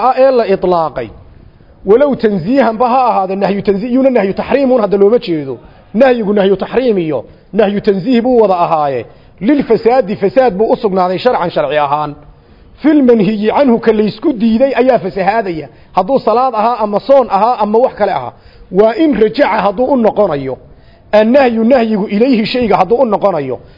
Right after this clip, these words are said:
Sida gabadha caadada leh salaadeeda iyo soonkeega, shaygu u noqonayay. Ow amase ilaa juz'ihi, juzkii hadduu u noqonayo. Waa neefka laxda riman ee lagu yidhi, "Iyadana intaa iga sii, ilmaha caloosha ugu jirana intaasaan siinayaa."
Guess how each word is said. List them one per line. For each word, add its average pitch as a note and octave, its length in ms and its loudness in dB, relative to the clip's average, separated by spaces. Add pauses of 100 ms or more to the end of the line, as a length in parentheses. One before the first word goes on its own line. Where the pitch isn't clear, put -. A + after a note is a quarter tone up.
Sida C4+ 220 2
gabadha A#3+ 360 4
caadada G#3+ 400 2
leh B3 100 2
salaadeeda G#3+ 480 0
iyo G#3+ 120 2
soonkeega, F#3+ 500 0
shaygu A3 260 -2
u G#3+ 100 -2
noqonayay. D3+ 420 -6 (640)
Ow D4 160 4
amase A#3 400 0
ilaa A3 220 2
juz'ihi, G#3+ 440 -2
juzkii A#3+ 440 -2
hadduu G#3+ 240 0
u B3+ 100 0
noqonayo. F3 600 -2 (360)
Waa A#3+ 220 4
neefka B3+ 540 0
laxda A3+ 320 0
riman E3 420 -4 (360)
ee A3+ 140 6
lagu A3+ 240 0
yidhi, B3 260 0
"Iyadana C4+ 300 4
intaa B3 260 0
iga B3 160 2
sii, B3+ 120 -10
ilmaha A#3 380 0
caloosha A#3+ 300 2
ugu G#3+ 160 -4
jirana A#3 280 0
intaasaan G3+ 520 -2
siinayaa." D3+ 520 -4